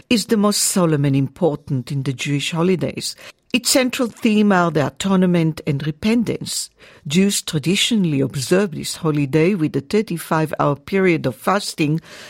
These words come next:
and intensive prayer, often spending most of the day in the synagogue service. Yom Kippur is the tenth day of Tishrei. According to the Jewish tradition, God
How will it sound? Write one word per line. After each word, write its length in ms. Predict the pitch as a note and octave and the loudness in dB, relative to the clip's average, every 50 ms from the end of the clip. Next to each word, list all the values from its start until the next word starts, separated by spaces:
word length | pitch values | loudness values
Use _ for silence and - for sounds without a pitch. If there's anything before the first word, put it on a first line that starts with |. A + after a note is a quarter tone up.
| - - - - _ - | -20 -20 -20 -20 _ -2
and 260 | A3+ A3+ A3 G#3+ G#3 | 0 2 2 2 0
intensive 960 | - - - F#3+ F#3+ F3+ - F#3 D3 C#3+ C#3+ - - - D3 - - - - | 0 0 0 0 0 0 0 0 0 0 0 -2 -4 -4 -6 -6 -10 -14 -10
prayer, 440 | - - A3 A#3 G#3 D3+ G#2+ - - - - - - - _ - | -2 0 2 2 2 2 0 -2 -6 -12 -20 -20 -20 -20 _ 0
often 320 | - D4 - - G#3+ F3 | 0 0 2 0 0 0
spending 540 | - - - G3 F3+ E3+ E3 D3+ E3+ D3+ E3+ | 0 0 0 2 2 2 2 2 2 4 4
most 300 | F3 G#3+ F4+ - - - | 4 2 2 0 -4 -6
of 140 | F#4+ C4 F#3+ | -6 -2 0
the 120 | E3 D3+ | 0 0
day 300 | A2+ D3+ D3 C#3+ C#3+ C#3+ | 0 0 0 0 0 -2
in 220 | - - D#3 D3 C#3 | -2 -2 -2 -2 0
the 80 | C#3+ | -2
synagogue 580 | C#3+ - - A#3 C4 D4+ B3+ D#3 C#3 - - - | -2 -2 -2 0 0 0 0 0 -2 -6 -6 -8
service. 640 | - - - - - - - - - - - - - - _ _ _ - - - - - - - | -8 -6 -6 -6 -6 -8 -8 -8 -8 -8 -8 -8 -10 -14 _ _ _ -20 -20 -20 -20 -20 -8 0
Yom 200 | E3 E3+ D#3 D#3 | 2 2 2 2
Kippur 520 | - - D#3 - - - E3 D3+ D3 C#3+ C#3+ - - _ _ _ _ _ | -2 -4 -10 -8 -4 0 0 2 2 0 -4 -6 -14 _ _ _ _ _
is 340 | - G#3 G#3+ G3 E3+ - - - | 2 2 2 2 2 -2 -6 -8
the 160 | - C#3 E3+ D3 | -6 -6 -6 -6
tenth 380 | - - B3 C4 D4 B3+ F3+ | -4 -2 0 0 0 0 2
day 200 | F3 F3+ E3+ E3+ - | 2 2 2 2 0
of 200 | - D3 - - - | -4 -4 -4 -8 -12
Tishrei. 720 | - D3+ - - - - - F3 E3 G3 G3 E3 - - - - _ _ _ _ _ _ _ - - - - - - | -6 -2 0 2 2 2 2 2 2 2 2 2 0 -2 -8 -16 _ _ _ _ _ _ _ -20 -20 -20 -20 -6 -6
According 640 | - A3 - D4 C4+ C#4 A#3+ G3+ A3 G#3 G3 F3+ | -4 0 2 2 2 4 2 2 4 2 2 2
to 420 | - - - F3 D3 C#3 C#3 C3 - _ _ - | 0 0 0 0 2 0 -2 -4 -8 _ _ -14
the 60 | C#3 | -8
Jewish 420 | C3 - - B3 C4+ C4 - - - | -4 0 2 2 2 2 2 -2 -2
tradition, 720 | A3 A3+ G3 E3+ F3+ F#3 F3 - - G3+ F#3+ F3+ F#3 F#3+ - - - - _ _ _ D#3+ | -2 -2 0 0 0 0 0 0 2 2 2 2 0 -2 -6 -14 -20 -20 _ _ _ 0
God 340 | C#3+ F#3+ G3 F#3+ F#3+ D#3+ | 2 4 4 4 4 2